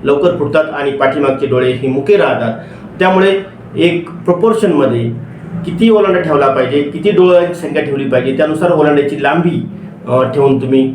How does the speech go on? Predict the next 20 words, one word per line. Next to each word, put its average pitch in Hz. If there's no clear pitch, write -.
हे 123
काम 120
करू 135
शकता. 151
त्याचबरोबर 151
मुके 151
ओलांडे 175
असतील 160
तर 147
त्याचं 135
रिन्युएशन 165
करणं, 156
आर्म 170
तयार 160
करणं, 147
हे 151
दे-, 151
देखील 160
काम 143
तुम्ही 135